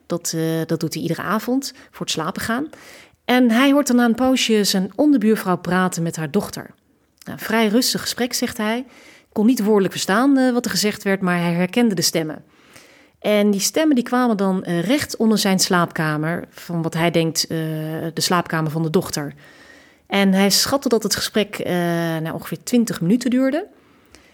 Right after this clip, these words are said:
En toen het gesprek dus, eh, doodviel, toen er geen stemmen meer gehoord werden, hoorde hij ineens een harde bons.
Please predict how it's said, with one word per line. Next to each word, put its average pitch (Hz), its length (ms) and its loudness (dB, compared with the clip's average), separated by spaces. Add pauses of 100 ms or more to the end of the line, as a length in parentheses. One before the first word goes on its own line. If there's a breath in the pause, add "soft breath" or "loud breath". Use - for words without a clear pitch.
(400 soft breath)
En 226 140 0
toen 226 140 0
het 220 80 2
gesprek - 320 -2
dus, 175 220 -2
eh, 165 200 -2
doodviel, 277 760 0
toen 175 120 -8
er 165 80 -2
geen 185 120 -2
stemmen 254 280 4
meer 247 140 4
gehoord 214 280 2
werden, 190 280 4
hoorde 196 200 2
hij 185 140 2
ineens 175 260 2
een 156 80 -2
harde 175 260 4
bons. - 580 0